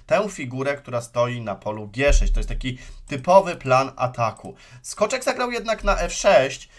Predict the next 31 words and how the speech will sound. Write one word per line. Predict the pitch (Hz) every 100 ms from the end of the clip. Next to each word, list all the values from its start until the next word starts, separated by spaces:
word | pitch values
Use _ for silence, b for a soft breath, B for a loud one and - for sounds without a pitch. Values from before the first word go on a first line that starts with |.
| b b -
e, | 143 143
żeby | 135 151 143
bronić | 139 208 208
tego, | - 143 139 131 - 127
e, | 123
pola. | - 117 113 151
Oczywiście | 180 247 - 190
po | 180
zagraniu, | 156 143 165 185 160 147
e, | 139 135 135
takiego | - 139 131
ruchu | 127 156 139
jak | 120 -
H | - 120 120
pięć | 127 135 143 - B 127
robią | 123 156 170
się | -
kolejne | - 147 139 135
problemy. | 131 127 131 131 131
Możemy | 127 123 123
zagrać | 117 113 117
goniec | - 120 117 -
E |
cztery | - - 120 120 120 B B -
i | 131
widzimy, | 127 123 135
że | 127
tylko | 123 190 190 170
pionek | 151 147 127
broni | 113 120 120
tego, | 123 113 117 117